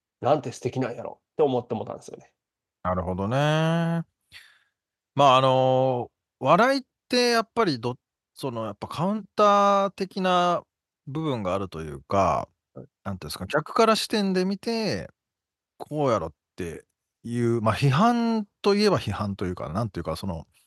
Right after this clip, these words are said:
Speaker 2: 視点的にはね、同じところから、そういう、ええ、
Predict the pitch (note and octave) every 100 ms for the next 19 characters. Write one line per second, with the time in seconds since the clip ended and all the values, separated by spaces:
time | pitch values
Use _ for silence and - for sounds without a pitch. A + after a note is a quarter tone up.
0 | _ - - B3+ B3 B3 A#3+ A3+ A#2+ C2+
1 | A2 - _ _ _ _ _ - A#2 B2
2 | B2 B2 - A2+ A2+ G#2 D#2 C#2 - _
3 | _ _ _ _ _ - - F#2+ E2+ D#2+
4 | D2 C2+ _ - _ _ _ - F2 D#2+
5 | D2 C#2+ C2+ C2 C#2+